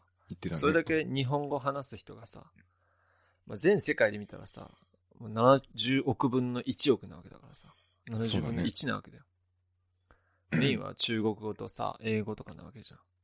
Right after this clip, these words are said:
Speaker 1: はい。
Speaker 2: だから本当に、世界でビジネスとかをやろうと思ったらさ、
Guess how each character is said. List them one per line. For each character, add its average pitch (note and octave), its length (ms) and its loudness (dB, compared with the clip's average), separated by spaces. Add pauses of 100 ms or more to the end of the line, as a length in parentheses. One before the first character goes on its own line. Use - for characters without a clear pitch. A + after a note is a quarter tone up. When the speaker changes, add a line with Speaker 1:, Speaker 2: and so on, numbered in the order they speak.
(340)
Speaker 1:
は F#2 100 -6
い。 D#2+ 100 -6 (960)
Speaker 2:
だ - 80 -16
か - 120 -16
ら - 140 -16 (160)
本 A#2 200 -16
当 A2+ 100 -10
に、 G#2+ 520 -10 (560)
世 - 180 -6
界 B2 160 10
で G2+ 80 0
ビ G2+ 160 -2
ジ G2 80 -6
ネ G2+ 100 -6
ス - 100 -10
と - 80 -18
か - 100 -20
を - 60 -14
や - 80 -12
ろ A2 100 -8
う G#2+ 60 -14
と - 100 -16
思 G#2+ 120 -12
っ - 120 -14
た - 80 -16
ら - 100 -20
さ、 - 140 -20